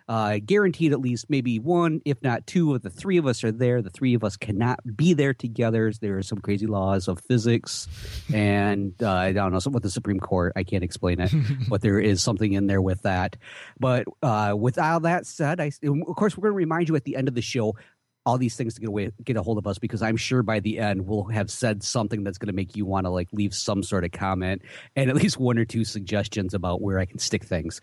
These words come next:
Speaker 1: So <laughs> with that said, I say we move on to what's on the bench. And like you said at the beginning, we've got a few things to talk about here. So, uh,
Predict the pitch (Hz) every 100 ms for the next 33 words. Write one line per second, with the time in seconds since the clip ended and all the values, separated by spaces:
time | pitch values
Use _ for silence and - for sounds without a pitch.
0 | - - - - 123 82 - - - -
1 | - - 370 - 139 - 208 208 143 143
2 | 185 185 - - 180 139 117 - - -
3 | - 123 131 143 156 139 131 131 120 123
4 | 123 - 117 113 110 113 107 127 - -
5 | 123 113 107 117 107 95 113 98 90 -
6 | 113 135 110 87 104 113 107 143 95 -
7 | 120 117 95 95 113 131 98 92 95 95
8 | 90 107 101 98 101 101